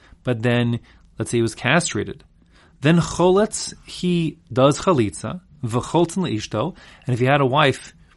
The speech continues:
um, then we do chalitza for her. Mipnei shahaisa lo sha'as hakosher, because there was a point in his life when he was able to have children.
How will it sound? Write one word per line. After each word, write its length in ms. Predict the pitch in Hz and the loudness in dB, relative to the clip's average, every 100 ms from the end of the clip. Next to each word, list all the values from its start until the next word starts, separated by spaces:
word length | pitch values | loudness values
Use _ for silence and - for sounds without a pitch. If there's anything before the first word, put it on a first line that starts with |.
| _ _ _ - | _ _ _ -6
um, 300 | 107 104 101 | -2 -2 -2
then 380 | 117 113 107 104 | 0 0 -2 -2
we 100 | 107 | 0
do 140 | 113 | 0
chalitza 680 | 107 104 104 - 104 - - | -2 -2 -4 -4 -6 -6 -14
for 220 | - 107 | -6 -4
her. 300 | 95 95 196 - _ _ _ _ _ _ _ | -2 -4 -4 -8 _ _ _ _ _ _ _
Mipnei 320 | 123 110 135 | 0 2 0
shahaisa 640 | 143 - 117 135 190 180 135 | 0 -2 -4 -2 -2 0 -2
lo 160 | 135 135 | 0 -2
sha'as 580 | - 147 131 139 - | -2 -4 -2 -2 -2
hakosher, 480 | 113 185 208 - 95 - - - _ | -4 -2 -2 -2 -10 -14 -20 -20 _
because 280 | 127 139 135 | -4 -2 0
there 80 | 127 | 2
was 160 | 131 | 2
a 80 | 123 | 0
point 440 | - - 190 190 - | -6 -6 -2 0 -2
in 80 | |
his 140 | 123 117 | -4 -2
life 220 | 139 131 | -2 -2
when 100 | 117 | -4
he 60 | 110 | -4
was 580 | 110 139 123 113 110 - _ _ _ | 0 0 0 -4 -10 -14 _ _ _
able 280 | 123 110 113 | -4 -2 -4
to 80 | |
have 100 | 110 | -4
children. 400 | 113 233 226 113 | -2 -2 -2 -4